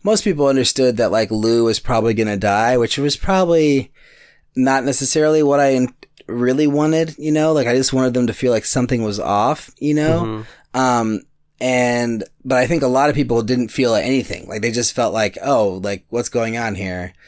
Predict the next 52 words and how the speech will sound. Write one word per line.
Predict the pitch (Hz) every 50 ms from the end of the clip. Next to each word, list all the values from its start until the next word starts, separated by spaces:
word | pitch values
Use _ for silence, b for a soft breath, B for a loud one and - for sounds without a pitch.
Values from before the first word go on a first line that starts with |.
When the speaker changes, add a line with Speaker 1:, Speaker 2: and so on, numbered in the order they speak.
| b b b b b
Speaker 1:
Like, | 104 107
there's | 113 110
a | 110 107
story | - - 127 120 113 110 110
about | 110 98 113 110 110
a | 107
brother | 98 113 110 110 107 110
and | 107 107
a | 101
sister | - - 117 107 - - 113 113 113 110
and | 110 104 104
a | 98
boyfriend. | 92 110 113 110 107 117 113 117 113
Like, | 110 101 101
okay, | 101 107 - 120 104 101 101 104
whatever." | 107 107 107 104 101 92 95 104 107 104 101 - b b b b b b b
And, | b 113 113
like, | 113 113
they | 104 120 120
didn't, | 113 131 120 117 117 - - _ _ -
and | - 135 135 131 -
not | - 135 131 135
until | 131 127 - - 151 139
they, | 131 127 120 104 95 113 -
he | - - 139
actually | 127 123 113 - - 120 107
changed | 98 - - 143 123 120 110 104 101 95 98 98
did | 110 104
they | 104 107 107
ever | 110 110 101 101 104 107
even | 101 80 113 117 107 107 107 104
think | - 113 110 98
it | -
was | 107 104 101
gonna | 101 98
be | 101 101 98
a | 95 92
horror | - 107 110 110 107
movie. | 101 98 98 98 - 95 92 98 98 - B B B B B B B B
And | 110 110
I | 117 113
feel | 113 127 135
Speaker 2:
Right. | 131 120
Speaker 1:
like | 120 120 117
if | 123 113
the | - 123 107
food | 98 - - 139 135 131 123 120
had | 120 120 110
been | 110 117 110 110 107 104 98
done | 98 113 113 117 117 113
better | 101 113 113 117 123 123 127 123
and, | 120 113 107 104 90